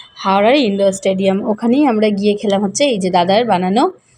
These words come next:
একদম অয়েল ফ্রি বলা যেতে পারে পেটাই পরোটা। কী ব্যাপক খেতে ছিল পেটাই পরোটাটা, তার সাথে দিয়েছিল ঘুগনি, আর আমি নিয়েছিলাম স্পেশালি একটা ডিম কারি, আর ওরা খেয়েছিল ডিম সেদ্ধ। খুব ভালো খেতে, ও বলছে,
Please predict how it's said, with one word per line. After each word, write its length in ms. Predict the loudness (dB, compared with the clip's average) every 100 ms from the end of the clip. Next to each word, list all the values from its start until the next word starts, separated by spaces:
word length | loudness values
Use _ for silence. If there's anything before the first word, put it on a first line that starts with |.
| -20 -4
একদম 560 | -2 -2 -2 0 2
অয়েল 220 | 2 0 -2
ফ্রি 240 | -4 -2
বলা 200 | 0 2
যেতে 200 | 0 -2
পারে 260 | -2 -2 -2 -10 _ _ _
পেটাই 320 | -8 -2 -2
পরোটা। 480 | 0 0 0 -4 -8 -12 _ _ -20 _ _ _ _ _
কী 240 | -2 0 2
ব্যাপক 440 | 0 0 0 -2 -2
খেতে 260 | -6 -6
ছিল 280 | -6 -2 -2
পেটাই 240 | -2 -4 -2
পরোটাটা, 420 | 0 0 -2 -2
তার 180 | -4 -2
সাথে 280 | -4 -4
দিয়েছিল 320 | -2 0 0 -4
ঘুগনি, 480 | -4 -2 0 2
আর 120 | 2 0
আমি 240 | -2 -2
নিয়েছিলাম 380 | -2 -4 -4 -6
স্পেশালি 500 | -8 -8 -6 -2 -4
একটা 220 | -2 -4
ডিম 240 | -4 -4
কারি, 240 | -6 -6 -8 -10 _ -20 -14 -8
আর 160 | -4
ওরা 160 | -4 -4
খেয়েছিল 340 | -6 -4 -4
ডিম 220 | 0 0
সেদ্ধ। 360 | 0 -2 -2 -4 -6 _ _ _ _ _
খুব 240 | -8 -6 -2
ভালো 280 | 0 0 -2
খেতে, 320 | -4 -2 -2
ও 120 | 0
বলছে, 420 | 0 -2 0 -4